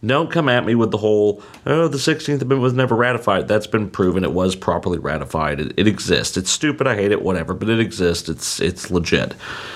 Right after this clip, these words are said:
And as soon as it was ratified, he pushed for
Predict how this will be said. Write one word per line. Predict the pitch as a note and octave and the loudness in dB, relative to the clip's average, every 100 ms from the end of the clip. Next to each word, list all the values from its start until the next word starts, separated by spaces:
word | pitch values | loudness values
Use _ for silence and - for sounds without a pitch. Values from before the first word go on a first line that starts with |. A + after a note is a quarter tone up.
| - - - - | -14 -16 -14 -2
And | C#3+ C#3+ | 2 2
as | C#3 | 2
soon | - A2+ C3 | 0 2 2
as | E3+ | 4
it | F3 | 2
was | G3 D#3 | 0 2
ratified, | B2 G2+ G2 E2 E2 B2+ C3 - - - | 0 0 -2 -4 0 -2 -2 -12 -20 -20
he | - A2+ B2+ | -4 0 0
pushed | B2 B2+ C3+ - | 2 0 0 -2
for | - D#3 G2+ F#2+ C#3 | -2 2 4 4 2